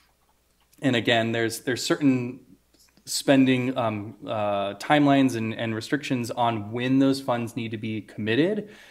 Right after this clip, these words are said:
Um, and they align very well with the outline, uh, timeline by project manager Erica Jacobs, who's in our Public Works department. Um, so she's done a fantastic job, you know, laying that out.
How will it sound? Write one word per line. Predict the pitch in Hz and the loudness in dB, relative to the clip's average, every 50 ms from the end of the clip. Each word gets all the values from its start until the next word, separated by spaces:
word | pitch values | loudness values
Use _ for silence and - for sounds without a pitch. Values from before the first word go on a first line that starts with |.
| - _ _ - | -20 _ _ -6
Um, | 117 117 117 117 113 | -2 0 0 0 0
and | - 117 120 120 | -2 -4 -2 -2
they | 117 113 110 | -2 -2 -2
align | 107 107 110 113 117 117 113 107 | -2 -2 -2 -2 -2 -2 -2 0
very | 107 117 110 117 117 | 2 2 2 2 0
well | 117 117 113 110 110 | 0 2 2 2 0
with | 107 110 107 - - - | 0 -4 -8 -10 -16 -18
the | - 107 110 113 113 110 107 107 110 - - | -16 -14 -8 -4 -2 -2 0 -2 -2 -2 -2
outline, | 113 113 113 120 113 110 110 107 107 104 101 110 - - | -2 -2 -2 -2 -2 -2 -2 -4 -6 -6 -8 -10 -10 -6
uh, | 113 107 101 98 | -4 -4 -4 -4
timeline | - - - 135 131 127 120 113 113 110 | -4 -2 0 0 2 2 0 0 -2 -2
by | 104 107 107 | -4 -4 -4
project | - - 120 110 107 110 98 - | -4 -4 -4 -2 -4 -4 -8 -6
manager | 107 107 107 107 98 - 104 - | -6 -6 -6 -6 -6 -6 -6 -4
Erica | 110 104 101 - - | -4 -6 -6 -6 -6
Jacobs, | 104 - 151 147 147 131 117 107 - | -2 0 0 0 2 -2 -4 -4 -6
who's | - 113 107 104 | -10 -10 -8 -8
in | 110 101 | -6 -6
our | 101 101 | -6 -6
Public | 98 - 104 101 107 - | -6 -8 -8 -8 -6 -6
Works | 160 151 - - | -8 -8 -8 -12
department. | - - - 107 - 113 110 113 - - - - - - _ _ - | -14 -10 -10 -10 -8 -8 -10 -10 -12 -16 -20 -20 -20 -20 _ _ -4
Um, | 117 113 104 98 95 95 | -4 -2 -2 -4 -6 -8
so | - - 113 | -8 -10 -10
she's | - - 123 110 | -8 -8 -10 -8
done | - 120 110 | -8 -8 -8
a | 104 | -8
fantastic | - - 104 95 101 - 120 113 - - - 98 | -10 -10 -12 -12 -6 -4 -4 -4 -4 -6 -12 -6
job, | - 120 110 104 101 - - - - - - | -2 0 0 -2 -2 -8 -20 -20 -20 -16 -14
you | 135 110 | -10 -10
know, | 104 101 98 101 107 | -8 -8 -10 -10 -6
laying | 110 113 113 107 104 104 | -4 -4 -2 -2 -2 -4
that | 104 98 98 - | -4 -4 -4 0
out. | 117 117 117 110 110 - | 0 2 2 2 0 -4